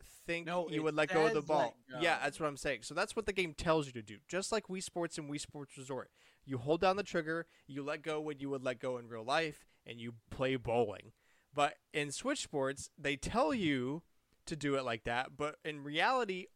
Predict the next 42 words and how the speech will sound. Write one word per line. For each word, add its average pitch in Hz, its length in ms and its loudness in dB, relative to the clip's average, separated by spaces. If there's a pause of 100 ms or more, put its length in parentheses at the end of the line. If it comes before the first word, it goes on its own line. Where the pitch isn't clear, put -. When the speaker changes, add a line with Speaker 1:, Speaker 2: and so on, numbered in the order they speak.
(100)
Speaker 1:
you 170 220 -10
actually 226 460 -2
don't 170 440 0 (140)
let 147 320 -2
go 151 220 2
of 139 120 0
the 123 80 -8
trigger. 135 500 0
If 139 140 -4
you 170 140 -6
do, 240 400 -4
it 175 180 -4
yells 208 360 4
at 113 260 0
you. - 200 -14 (840)
Speaker 2:
Yeah, 143 140 -10 (180)
just - 260 -20
Speaker 1:
You 165 140 0
have 220 160 4
to 226 80 0
Speaker 2:
just 185 80 0
Speaker 1:
let 202 140 8
Speaker 2:
hold - 60 -8
Speaker 1:
go 214 200 8
Speaker 2:
it - 40 6
Speaker 1:
of 175 60 2
the 170 60 2
Speaker 2:
down. 151 80 -10
Speaker 1:
trigger 202 500 2
after 180 440 4
you 160 260 -6
would 156 340 2
have 170 280 4
in 147 140 -2
real 160 180 0
life 165 260 4
by, 156 120 6
like, 143 280 2
a 143 80 2
whole 170 460 2
two 185 280 -4
seconds - 680 -2